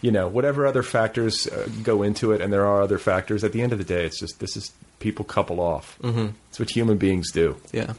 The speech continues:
Speaker 1: You know, and maybe they don't stay coupled, but, like,
Speaker 2: Yeah.
Speaker 1: that's the way that it
Speaker 2: I'm
Speaker 1: goes.
Speaker 2: excited to find out, you know, for myself what everyone else has found out about life.
Speaker 1: Are you gonna, are you,
Speaker 2: <laughs>
Speaker 1: are you gonna, you're not gonna get married anytime soon.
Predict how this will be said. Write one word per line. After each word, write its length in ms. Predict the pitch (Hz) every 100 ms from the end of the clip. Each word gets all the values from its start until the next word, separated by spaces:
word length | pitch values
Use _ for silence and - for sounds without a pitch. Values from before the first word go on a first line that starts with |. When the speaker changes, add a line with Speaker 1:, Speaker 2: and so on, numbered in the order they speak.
| -
Speaker 1:
You 160 | 92
know, 180 | 80 82
and 180 | 87 98
maybe 180 | 101 107
they 80 | 98
don't 180 | 87
stay 200 | - 107
coupled, 380 | 95 - 78 80
but, 140 | 78 82
like, 140 | 82
Speaker 2:
Yeah. 100 | 127
Speaker 1:
that's 200 | 101 -
the 60 | 101
way 140 | 90
that 140 | 82 127
it 20 |
Speaker 2:
I'm 60 | 139
Speaker 1:
goes. 100 | 165
Speaker 2:
excited 320 | - 156 120
to 80 | 117
find 300 | 120 107 92
out, 280 | 104 98 - - _ - - - - -
you 80 | 113
know, 100 | 107
for 200 | 110 110
myself 560 | 107 113 - 110 110
what 120 | 113 -
everyone 380 | 110 - 107
else 220 | 104 98 -
has 140 | 110
found 240 | - 110 110
out 160 | 117 120
about 260 | 110 107
life. 360 | 107 98 - -
Speaker 1:
Are 120 | 113
you 100 | 127
gonna, 200 | 143 151 214
are 60 |
you, 140 | 120 - - - 508
Speaker 2:
<laughs> 360 | 285 - - -
Speaker 1:
are 80 | 127
you 100 | 135
gonna, 160 | 156
you're 80 | 147
not 160 | 147 120
gonna 100 | 113
get 140 | 95
married 220 | 95 90
anytime 320 | 90 87 73 82
soon. 260 | - 78